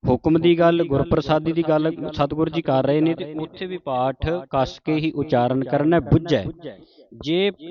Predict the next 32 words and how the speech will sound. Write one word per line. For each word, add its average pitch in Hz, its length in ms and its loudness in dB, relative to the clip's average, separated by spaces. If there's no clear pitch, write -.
ਜ਼ਿਆਦਾ 147 500 8
ਪਾਠ 143 460 2
ਕੱਸ 135 240 2
ਕੇ 139 180 2
ਆਇਆ 95 220 0
ਹੈ, 92 360 -12
ਥੋੜਾ 170 320 4
ਪਾਠ 143 340 -2
ਘੱਟ 139 240 -6
ਆਇਆ, 143 200 2
ਬੁੱਝੈ। 127 380 4
ਗੁਰਬਾਣੀ 127 460 2
ਵਿੱਚ, 139 220 2
ਸਾਰੀ 143 300 2
ਗੁਰਬਾਣੀ 139 440 2
ਵਿੱਚ 139 320 -8
ਬੁੱਝੈ 160 360 -2
ਪਾਠ 139 300 0
ਜ਼ਿਆਦਾ 113 260 0
ਆਇਆ, 107 180 -2
ਕੱਸ 117 300 -2
ਕੇ 123 120 -10
ਕਰਨ 113 260 -4
ਵਾਲਾ। 95 200 -6
ਪਰ 147 180 -6
ਇਹ 170 360 -6
ਜਿਹੜਾ 156 240 2
ਬੁੱਝੈ 156 360 6
ਅਗਨੀ 151 320 8
ਜਾਂ 165 180 6
ਗੱਲ 135 260 4
ਕੀਤੀ 156 340 2